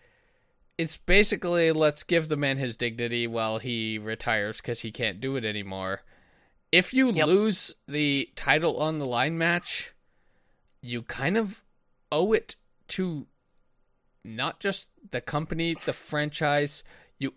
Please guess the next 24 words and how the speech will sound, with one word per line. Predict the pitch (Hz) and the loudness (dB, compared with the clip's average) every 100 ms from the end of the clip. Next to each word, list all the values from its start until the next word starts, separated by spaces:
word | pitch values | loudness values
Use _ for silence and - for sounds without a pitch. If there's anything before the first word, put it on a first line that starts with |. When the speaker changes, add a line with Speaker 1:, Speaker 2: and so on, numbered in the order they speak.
| - | 2
Speaker 1:
owe | 180 220 | 4 4
it | - - | 0 -8
to | 233 180 | -6 -4
the | 139 - _ | -4 -6 _
product | - - 151 180 196 196 - - - - _ _ _ - _ - | 0 0 2 2 4 2 -2 -14 -14 -20 _ _ _ -20 _ 4
and | 160 160 151 143 - - | 6 6 0 -6 -12 -20
the | 127 127 123 123 117 _ _ _ - | -6 -2 0 -2 -4 _ _ _ -16
worldwide | 101 120 131 185 202 202 156 139 180 156 139 131 - - | -12 -8 0 4 4 4 2 0 4 6 4 2 -4 -10
kayfabe | - 170 160 - 123 104 104 - _ _ _ - | -4 0 0 2 2 2 -2 -12 _ _ _ -4
of | 120 - - | -4 -6 2
everybody | 165 180 175 180 160 151 151 143 143 151 - _ _ _ _ _ | 4 4 4 2 4 4 4 0 0 -4 -12 _ _ _ _ _
that | 131 127 139 | -4 -4 -2
does | 135 147 151 - | 0 2 0 2
this | 151 147 - | 2 2 -4
and | 123 113 | -6 -2
loves | 131 160 165 | -2 -2 -2
this. | 190 214 - - - _ _ _ _ _ _ - | 0 2 0 -2 -6 _ _ _ _ _ _ 0
If | 156 - | 0 0
you | 147 | -6
put | 120 - - 196 - | 4 6 8 6 4
that | 202 - | 4 4
on | 143 151 | 0 -2
the | 156 | -2
line, | 123 113 127 147 190 | -2 -2 0 0 -2